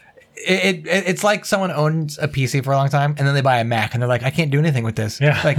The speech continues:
Speaker 1: "Yeah, you can't, but everyone says you should have this thing." And you're like, "But why? <laughs> I, there's no, nothing I can do with this."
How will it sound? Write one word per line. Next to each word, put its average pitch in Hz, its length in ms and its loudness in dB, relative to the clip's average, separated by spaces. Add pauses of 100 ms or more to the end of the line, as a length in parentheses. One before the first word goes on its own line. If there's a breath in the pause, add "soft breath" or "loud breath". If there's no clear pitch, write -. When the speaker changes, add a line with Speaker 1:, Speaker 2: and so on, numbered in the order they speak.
Speaker 1:
"Yeah, 143 140 4
you 131 140 0
can't, 143 400 0
but 139 100 2
everyone 151 200 2
says 147 180 2
you 123 80 0
should 117 100 0
have 127 200 4
this 110 120 -6
thing." 113 140 -2
And 117 80 -8
you're 135 80 2
like, 127 180 -2 (280 soft breath)
"But 175 120 0
why? 190 420 4
<laughs> 156 120 2
I, 190 180 4
there's 214 460 0
no, 226 220 6
nothing 208 300 4
I 208 100 6
can 202 140 -2
do 240 140 2
with 226 120 2
this." 117 240 -4